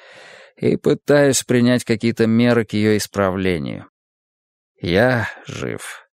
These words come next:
А через секунду меня может уже не быть.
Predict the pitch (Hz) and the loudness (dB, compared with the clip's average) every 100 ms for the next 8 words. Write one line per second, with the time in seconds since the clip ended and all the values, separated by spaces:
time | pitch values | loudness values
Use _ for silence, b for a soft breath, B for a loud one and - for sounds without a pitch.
0 | _ _ b b b - - 120 117 - | _ _ b b b -4 0 2 2 0
1 | 123 120 139 110 95 101 104 107 101 - | 0 0 0 0 -2 0 2 2 0 -2
2 | 107 107 107 104 98 110 - - | -2 0 2 2 0 -2 -2 -8